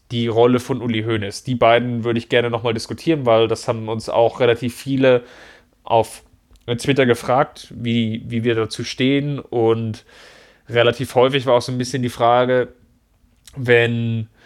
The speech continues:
es jetzt nicht funktioniert mit Kovac, müsste dann Uli Hoeneß seinen Hut nehmen. Vielleicht fangen wir mal mit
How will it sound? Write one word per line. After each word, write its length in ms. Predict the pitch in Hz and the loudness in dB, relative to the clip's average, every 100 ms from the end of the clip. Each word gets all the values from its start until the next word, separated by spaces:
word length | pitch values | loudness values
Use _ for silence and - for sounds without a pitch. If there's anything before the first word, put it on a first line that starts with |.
| - - - _ | -20 -20 -20 _
es 140 | 127 | -4
jetzt 240 | 127 117 135 | -2 -2 -2
nicht 320 | 143 180 - | -2 -2 -4
funktioniert 880 | - 135 123 - 120 117 120 113 - | -4 -2 -2 -4 -2 0 0 0 0
mit 240 | 117 113 | -6 -6
Kovac, 520 | - 131 120 113 - | -2 2 4 2 0
müsste 440 | 117 127 143 - 120 | -4 -4 -4 -4 0
dann 420 | 120 117 117 120 | 0 0 -4 -6
Uli 300 | 135 127 113 | -2 0 0
Hoeneß 380 | 127 127 120 - | 0 0 -2 0
seinen 280 | 113 107 | 0 0
Hut 220 | 117 120 107 | -4 -6 -6
nehmen. 300 | 98 101 104 | -10 -10 -6
Vielleicht 280 | - 113 | 0 0
fangen 220 | - 127 123 | 2 0 2
wir 80 | |
mal 260 | 117 117 117 | 0 2 2
mit 400 | 113 107 - - | 0 -4 -6 -20